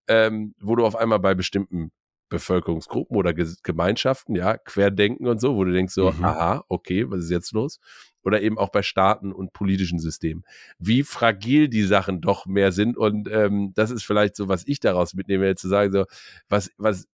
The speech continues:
Speaker 1: äh, also ich hab einfach, die, unsere Welt ist aus Porzellan.
Speaker 2: Mhm.
Speaker 1: Und der Mensch auch. Ähm, und das ist halt ganz schnell, alles ganz schnell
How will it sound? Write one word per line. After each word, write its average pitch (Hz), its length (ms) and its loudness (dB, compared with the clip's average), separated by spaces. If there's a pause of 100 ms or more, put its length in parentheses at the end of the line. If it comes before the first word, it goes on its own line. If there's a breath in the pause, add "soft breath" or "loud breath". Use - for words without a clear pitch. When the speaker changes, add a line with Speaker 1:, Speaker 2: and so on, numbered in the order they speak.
Speaker 1:
äh, 113 100 -6 (120)
also 107 160 -2
ich 117 180 -4
hab 127 200 -2
einfach, 117 480 0 (1120)
die, 107 240 -10
unsere 135 320 2
Welt 147 260 4
ist - 340 -6
aus 120 200 2
Porzellan. 98 800 0 (500)
Speaker 2:
Mhm. 107 480 -2 (340)
Speaker 1:
Und 110 180 2
der 107 120 6
Mensch 107 280 2
auch. 90 420 0 (1000 soft breath)
Ähm, 98 640 0
und 107 340 0
das 110 160 2
ist 120 160 -4
halt 117 160 2
ganz 117 220 2
schnell, 113 360 2
alles 110 340 0
ganz 113 220 0
schnell 104 600 0